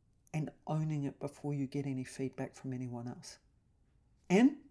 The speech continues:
do not apologize or own what is not your responsibility.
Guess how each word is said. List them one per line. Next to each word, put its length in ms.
do 120
not 220
apologize 760
or 260
own 400
what 160
is 200
not 280
your 140
responsibility. 960